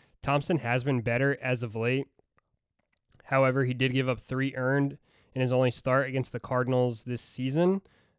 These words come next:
uh, and gave up five earned to the Mets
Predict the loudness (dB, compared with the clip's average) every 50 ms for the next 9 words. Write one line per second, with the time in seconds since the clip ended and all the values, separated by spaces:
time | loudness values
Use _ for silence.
0 | _ -8 -4 -2 -2 0 0 0 -2 -4 -6 -4 -4 -2 0 0 0 0 0 -2
1 | -4 -4 -12 -8 -2 0 0 0 0 0 -2 -2 -2 0 0 -2 -4 -6 -6 -4
2 | -4 -2 -2 -2 -2 -2 -4 -6 -12 -12 -12 -14